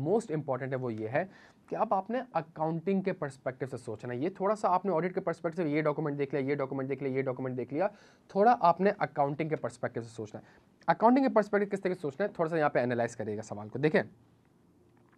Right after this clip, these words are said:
हमारे पास, और ये बड़ी इंपॉर्टेंट चीज़ है बच्चों, बहुत ज़्यादा इंपॉर्टेंट है। अगर आप सवाल देखें, एमओयू के टर्म्स क्या हैं, ये एमओयू के टर्म्स है, सही है। The G O P has provided its guarantee for all the invoices pertaining to the year दो हज़ार तेरह,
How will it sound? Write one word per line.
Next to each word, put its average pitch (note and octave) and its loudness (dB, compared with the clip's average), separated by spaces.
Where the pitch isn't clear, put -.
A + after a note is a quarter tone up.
हमारे F3 10
पास, G3+ 10
और - 4
ये A3+ 8
बड़ी G3 10
इंपॉर्टेंट D#3 8
चीज़ B2 0
है A#2 2
बच्चों, A2+ -4
बहुत E3 8
ज़्यादा D#3+ 8
इंपॉर्टेंट C3 2
है। D3+ -4
अगर A#3 12
आप B3 12
सवाल F3 10
देखें, E3 4
एमओयू A#3+ 10
के C4 6
टर्म्स A#3 8
क्या C3 2
हैं, A2 -6
ये G3 6
एमओयू F3 10
के D#3+ 4
टर्म्स A#2 0
है, A#2+ -4
सही F3+ 2
है। F3 2
The E3 4
G G3+ 6
O A#3 12
P A#3 4
has G#3 6
provided E3+ 6
its D#3+ 4
guarantee D#3+ 4
for F#3+ 8
all F#3 6
the F#3 6
invoices D#3+ 0
pertaining F3 2
to F#3+ 2
the F3+ 4
year F#3 6
दो D#3 4
हज़ार F3 6
तेरह, F#3 8